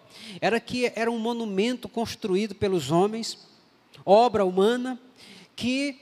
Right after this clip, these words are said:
essa obra, essa escadaria alcançaria o topo dos céus e por meio disso, então, o céu, a terra era ligada aos céus. Por meio disso, então, os homens construíam um meio para que os deuses deixassem o céu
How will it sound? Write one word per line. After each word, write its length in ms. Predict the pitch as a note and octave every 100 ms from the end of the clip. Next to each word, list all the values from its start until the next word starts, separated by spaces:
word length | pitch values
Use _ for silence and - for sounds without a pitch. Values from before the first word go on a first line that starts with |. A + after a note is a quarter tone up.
| - -
essa 400 | G#3 B3 - A#3+
obra, 300 | G3 G#3+ G#3
essa 140 | G#3+
escadaria 760 | A3 - A3+ G#3+ G3+ F#3 A3 A3
alcançaria 760 | G#3+ G#3 - G#3 - G3+ F#3 G#3+
o 40 |
topo 320 | - A#3 A#3+
dos 140 | G3+ F#3
céus 560 | F#3 F#3+ G#3+ G#3+ - - -
e 80 | F#3
por 320 | - B3 G#3
meio 400 | G3+ G#3 C4+ C#4+
disso, 400 | G#3 G3 B3+ -
então, 440 | A3+ - G#3 A#3 A#3+ - E3
o 80 | F#3+
céu, 720 | - - A#3+ C#4+ C4 F3 B2+ _
a 100 | E3+
terra 420 | - - B3+ B3
era 100 | A3+
ligada 380 | G#3+ G3 F#3+ F3+
aos 100 | F3+
céus. 560 | - E3 D3 C3 - - - -
Por 100 | G#3
meio 240 | B3 C4+
disso, 220 | G#3+ A#3+
então, 280 | A#3 A3 A#3 -
os 340 | A#3+ F#3 E3
homens 400 | A#3 C#4 A#3+ -
construíam 760 | - B3 - B3+ A#3 A#3 A3 G3+
um 80 | B3+
meio 400 | A3+ A3 B3 A3+
para 240 | G#3 G#3+
que 140 | G#3 A#3
os 180 | F#3+
deuses 720 | D#3 G3 B3 B3 F3+ D#3+ - - - G3+
deixassem 760 | D3 G3+ G#3 - B3 C#4+ - C#4+
o 80 | C4+
céu 460 | - G#3 G3+ E3+